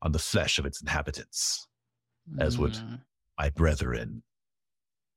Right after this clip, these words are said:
Speaker 2: Nice. Okay. Yeah, I imagine the l-,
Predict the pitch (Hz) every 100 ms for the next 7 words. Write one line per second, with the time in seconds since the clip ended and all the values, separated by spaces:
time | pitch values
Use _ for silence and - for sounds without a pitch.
0 | _ _ _ _ _ _ _ _ _ -
1 | - _ _ _ _ _ _ 131 120 107
2 | - - 151 131 120 107 - _ _ _
3 | _ _ _ _ - _ _ _ _ _
4 | _ _ - 139 120 123 147 175 190 170
5 | 156 135 135 127 127